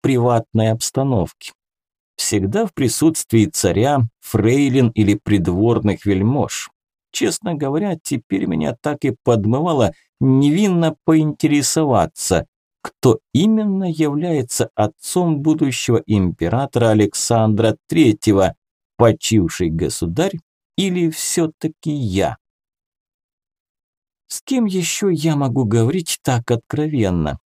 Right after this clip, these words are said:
продолжала Мария Фёдоровна. «Кто ещё из числа придворных сможет честно ответить мне на вопрос, станет ли великий князь Александр Александрович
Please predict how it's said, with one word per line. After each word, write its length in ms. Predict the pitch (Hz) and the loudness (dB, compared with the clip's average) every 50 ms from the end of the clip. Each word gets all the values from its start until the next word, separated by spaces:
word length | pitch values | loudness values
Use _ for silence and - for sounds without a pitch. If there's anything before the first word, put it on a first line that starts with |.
| _ _ _ _ | _ _ _ _
продолжала 680 | - 98 98 92 92 92 90 90 87 113 123 123 117 104 | 0 0 0 0 0 0 0 0 0 0 0 0 2 2
Мария 400 | 101 98 95 98 98 95 92 90 | 2 2 0 2 2 2 0 0
Фёдоровна. 680 | - - 107 95 87 92 92 90 87 92 95 85 - - _ _ _ _ _ | 0 0 0 2 2 0 0 0 -2 -2 -2 -2 -4 -6 _ _ _ _ _
«Кто 360 | - - _ _ - 247 233 | -20 -20 _ _ -2 0 0
ещё 500 | 190 175 170 165 - - - - 170 302 - - | 0 0 -2 -2 -4 -4 -2 -2 -2 -2 -2 -4
из 160 | 139 120 - | -6 -6 -6
числа 400 | - - 139 120 - - 151 151 | -6 -6 -6 -6 -6 -6 -6 -6
придворных 760 | - 143 127 107 87 101 107 143 160 151 151 156 131 120 - _ _ _ _ - | -4 -2 -2 -2 0 0 0 -2 0 0 0 -2 -2 -4 -8 _ _ _ _ -6
сможет 500 | - - 196 202 190 170 175 170 160 - | -4 -2 0 0 2 2 0 0 -2 -4
честно 480 | - - - 208 196 - - 139 - - | -6 -6 -4 -2 -2 -2 -2 -4 -4 -2
ответить 520 | - 123 120 - 151 175 170 170 151 - 151 | -2 -2 -2 -2 -4 -4 -4 -4 -4 -2 -2
мне 240 | 151 147 143 143 | 0 0 0 0
на 160 | 143 143 143 139 | 0 -2 -2 -2
вопрос, 800 | 156 160 160 - _ 190 190 185 139 110 - - - - - - _ _ _ _ _ _ _ _ _ _ _ _ _ _ _ _ | -2 -4 -4 -4 _ -2 0 2 2 2 0 0 -2 -4 -6 -8 _ _ _ _ _ _ _ _ _ _ _ _ _ _ _ _
станет 640 | - - - - - _ - 240 214 156 120 - - | -6 -4 -4 -4 -4 _ -2 0 0 0 -2 0 0
ли 100 | 110 107 | 2 2
великий 420 | 98 117 135 131 - - 107 104 - | 2 2 0 0 0 0 -2 -2 -2
князь 360 | - 104 107 98 95 - - | -2 0 0 0 0 0 0
Александр 640 | 98 98 90 - - - - 113 107 98 85 - - - | 0 0 -2 -2 -4 -4 -2 0 0 0 0 -2 -2 -4
Александрович 840 | 101 95 90 82 - - - 196 196 151 - - 85 80 - - - | -4 -2 -2 -4 -4 -6 -6 -4 -4 -4 -4 -4 -4 -4 -4 -8 -10